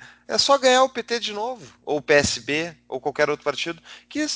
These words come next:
desanda a maionese muito facilmente de novo. Essas estruturas, enquanto elas existem, mesmo que sejam bem administradas por alguém do nosso lado, digamos, né, logo mais pode ser administrado pelo lado deles de novo. E daí volta o problema. Então é por isso que não pode ter.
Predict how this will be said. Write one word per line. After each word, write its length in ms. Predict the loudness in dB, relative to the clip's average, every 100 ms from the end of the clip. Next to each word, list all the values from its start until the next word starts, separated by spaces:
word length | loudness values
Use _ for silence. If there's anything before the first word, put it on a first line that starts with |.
| -8
desanda 380 | -8 2 4 4
a 40 |
maionese 520 | 4 4 4 0 -2
muito 240 | -6 -6 -2
facilmente 560 | 0 0 -2 -6 -6
de 60 | -8
novo. 320 | -6 -6 -10 _ -6 4
Essas 320 | 4 4 -4
estruturas, 800 | -8 -8 -10 -8 -4 0 0 -4
enquanto 320 | -4 -4 0
elas 280 | 2 2 0
existem, 680 | -4 -4 -4 -4 -4 -6 -8 -12
mesmo 300 | 2 2 2
que 60 | -2
sejam 360 | -2 -2 -2 -2
bem 160 | -2
administradas 880 | -2 -6 -10 -10 -8 0 2 2 -2
por 180 | -10 -4
alguém 400 | -4 -4 -8 -8
do 140 | -8
nosso 380 | 0 0 0 -2
lado, 260 | 4 4 2
digamos, 540 | -2 0 0 -4 -12 -16 -8
né, 200 | 2 2 2 -2
logo 260 | 4 6 6
mais 240 | 2 2
pode 240 | 2 -4 -2
ser 80 | -4
administrado 500 | -4 -8 0 0 0
pelo 160 | -2
lado 220 | 0 0
deles 320 | -2 -4 -4 -6
de 80 |
novo. 320 | -6 -6 -6 -12 -20 -20 _
E 80 | 2
daí 160 | 4
volta 300 | 6 6 6
o 40 | 2
problema. 460 | -4 4 6 6
Então 140 | 0 -2
é 60 |
por 160 | -2 -2
isso 120 | -2
que 60 | 0
não 120 | 2
pode 260 | 4 2 0
ter. 340 | -2 -2 -4